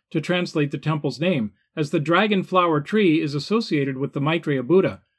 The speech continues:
just as the sacred fig is revered as the Bodhi tree under which the current Buddha attained enlightenment.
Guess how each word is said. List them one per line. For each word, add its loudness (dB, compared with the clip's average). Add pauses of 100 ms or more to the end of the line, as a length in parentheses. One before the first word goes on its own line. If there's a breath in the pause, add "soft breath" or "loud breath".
(140)
just 0
as 0
the -4
sacred -2
fig 2
is -4
revered 0
as -6
the -4
Bodhi 2
tree -6
under -4
which -2
the -8
current -2
Buddha -4
attained -6
enlightenment. -6